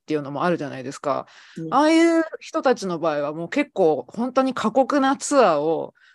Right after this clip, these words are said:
Speaker 1: 例えばヨーロッパでもバン一つで回るみたいなこととかやってると思うんですけど、そういうケースはどうなんですかね？
Speaker 2: あの、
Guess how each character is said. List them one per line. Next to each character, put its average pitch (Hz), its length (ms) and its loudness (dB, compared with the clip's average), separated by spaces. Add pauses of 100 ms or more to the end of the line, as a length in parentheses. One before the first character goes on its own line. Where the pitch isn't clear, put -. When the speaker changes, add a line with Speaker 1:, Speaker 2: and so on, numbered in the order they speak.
(100)
Speaker 1:
例 190 140 -8
え 196 60 2
ば 175 60 4
ヨ 180 80 4
ー - 20 4
ロ 214 80 4
ッ 208 60 0
パ 185 120 0
で 165 60 0
も 147 160 -6
バ 202 160 2
ン 190 40 -2
一 202 160 -4
つ 180 100 -10
で 151 100 -6
回 175 260 -2
る 190 120 0
み 147 120 -8
た 120 140 -8
い 123 80 -12
な 131 160 -12 (240)
こ 180 100 -6
と 170 120 -2
と - 100 -12
か 156 100 -2
や 156 120 -2
っ - 120 -12
て 226 100 4
る 226 140 6
と 226 80 6
思 226 120 4
う - 20 -2
ん 170 60 -4
で 147 60 -4
す - 80 -12
け - 120 -10
ど、 151 260 -4
そ 359 320 2
う 359 60 4
い 339 380 0
う - 40 -10 (160)
ケ 349 200 4
ー 277 40 4
ス - 140 -4
は 139 180 -4
ど 170 160 -4
う - 40 -4
な 127 60 -12
ん 110 60 -14
で 131 60 -16
す - 80 -18
か - 100 -12
ね？ 131 160 -10 (720)
Speaker 2:
あ 190 140 -2
の、 185 280 -2